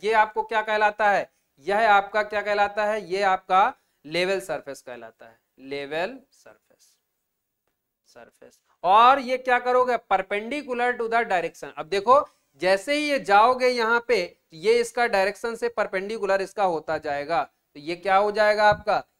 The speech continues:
यह आपका लेवल सरफेस होता है, ठीक है। चलो चलते हैं नेक्स्ट सेक्शन की ओर। Tripod settles in the interval that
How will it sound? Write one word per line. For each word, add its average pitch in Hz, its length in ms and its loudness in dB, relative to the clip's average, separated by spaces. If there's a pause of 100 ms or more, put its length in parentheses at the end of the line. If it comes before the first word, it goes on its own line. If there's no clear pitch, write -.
(140)
यह 170 260 -4
आपका 196 520 0 (260)
लेवल 175 400 -4
सरफेस 190 640 0 (300)
होता 147 320 -6
है, 160 240 2 (840)
ठीक 160 160 -4
है। 254 460 2
चलो 131 320 -12 (1000)
चलते 175 320 -2
हैं 254 280 -2
नेक्स्ट 202 280 -4
सेक्शन 175 420 -10
की 220 220 -16
ओर। 135 200 -10 (1000)
Tripod 254 760 2
settles 240 600 -2
in 226 200 -6
the 240 120 4 (140)
interval 220 640 -4
that 202 420 0